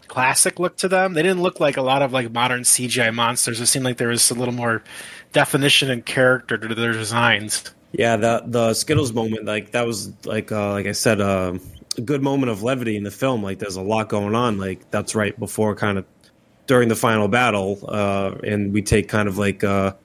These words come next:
Speaker 2: five-minute break where, uh, Darler's, uh, giving Skittles to a unicorn, uh,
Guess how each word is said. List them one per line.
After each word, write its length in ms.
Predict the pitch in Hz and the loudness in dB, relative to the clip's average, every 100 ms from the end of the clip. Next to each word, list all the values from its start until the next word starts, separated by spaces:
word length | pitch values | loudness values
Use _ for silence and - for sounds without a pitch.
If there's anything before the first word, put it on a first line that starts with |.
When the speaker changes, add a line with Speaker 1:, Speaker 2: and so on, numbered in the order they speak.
| _ | _
Speaker 2:
five-minute 520 | - 123 113 117 107 | -4 0 2 4 2
break 360 | 98 117 120 - | 2 2 0 0
where, 360 | 107 101 101 98 | 0 2 0 0
uh, 220 | 98 95 | 0 -2
Darler's, 640 | 90 104 104 101 95 98 | -2 -2 0 -2 -6 -6
uh, 380 | 101 98 95 92 - _ _ - | -4 -2 -2 -4 -8 _ _ -12
giving 320 | - 110 107 | -4 0 0
Skittles 460 | - - 135 120 - | 0 0 0 0 0
to 240 | - 110 | 0 2
a 180 | 104 101 | 2 2
unicorn, 680 | 101 120 123 - 104 98 98 | 0 0 0 -2 -4 -2 -2
uh, 320 | 98 98 98 | -2 -2 -4